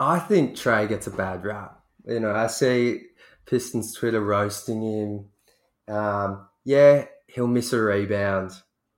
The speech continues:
He'll do, he'll make a stupid turnover at times.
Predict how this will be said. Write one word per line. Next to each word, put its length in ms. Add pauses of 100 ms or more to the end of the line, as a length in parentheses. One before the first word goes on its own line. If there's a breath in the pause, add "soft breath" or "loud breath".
He'll 200
do, 240
he'll 140
make 260
a 40
stupid 420
turnover 560
at 80
times. 800